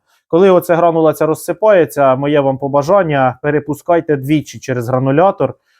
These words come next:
е, тоді гранула за другим разом буде лучше, так як у вас матриця не предназначена для того, щоб у неї можна було, е, сипати суміш, е, трав'яну. Е, і вона рахується як комбікормова, тобто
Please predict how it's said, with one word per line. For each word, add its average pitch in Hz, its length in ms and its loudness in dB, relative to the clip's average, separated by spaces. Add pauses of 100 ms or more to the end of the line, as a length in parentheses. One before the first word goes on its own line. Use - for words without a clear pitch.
(140)
е, 127 220 -2
тоді 143 300 -2
гранула 147 480 0
за 131 120 -2
другим 135 300 -2
разом 139 360 0
буде 139 200 -4
лучше, 131 500 -8
так 131 200 -6
як 123 180 -6
у 131 80 -4
вас 190 400 0
матриця 139 600 -4 (260)
не 143 120 -2
предназначена 143 800 0
для 131 160 0
того, 143 240 0
щоб 120 240 -8
у 123 40 -6
неї 131 480 -2 (280)
можна 131 280 -2
було, 135 560 2
е, 120 480 0
сипати 127 640 -4
суміш, 165 640 -2
е, 120 300 0
трав'яну. 127 480 0 (600)
Е, - 220 -10
і 170 320 4
вона 160 400 2
рахується 156 480 0
як 143 160 -2
комбікормова, 143 840 -2
тобто 117 240 -6